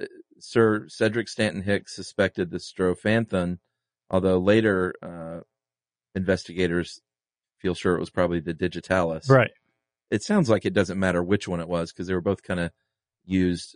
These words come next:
Speaker 1: uh, and I think are s-, maybe still used to treat heart disease. Is that true?
Speaker 2: Yeah. Um, and then you can get 'em with a prescription
Speaker 1: Yeah.
Speaker 2: from a pharmacy. I don't know if they're still used. Maybe they are, but they definitely were common at the time.
Speaker 1: Right.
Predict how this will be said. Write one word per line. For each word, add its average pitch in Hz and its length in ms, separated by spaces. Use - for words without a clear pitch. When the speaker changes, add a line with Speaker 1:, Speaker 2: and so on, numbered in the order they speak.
Speaker 1:
uh, 85 460
and 92 100
I - 20
think - 240
are 104 80
s-, - 200
maybe 98 240
still 107 260
used 240 360
to - 60
treat 147 180
heart 147 180
disease. 190 360
Is 107 80
that 143 140
true? 202 300
Speaker 2:
Yeah. 151 460
Um, 147 440
and 143 160
then 156 100
you 151 120
can 127 180
get 151 180
'em 139 300
with 147 220
a 139 40
prescription 120 840
Speaker 1:
Yeah. 202 100
Speaker 2:
from 135 160
a 117 60
pharmacy. 135 760
I 165 100
don't 220 160
know 214 120
if 156 80
they're 143 120
still 175 300
used. 208 280
Maybe 160 280
they 120 260
are, 117 320
but 135 120
they 143 120
definitely 147 400
were 135 440
common 139 420
at 120 160
the 117 100
time. 123 420
Speaker 1:
Right. - 220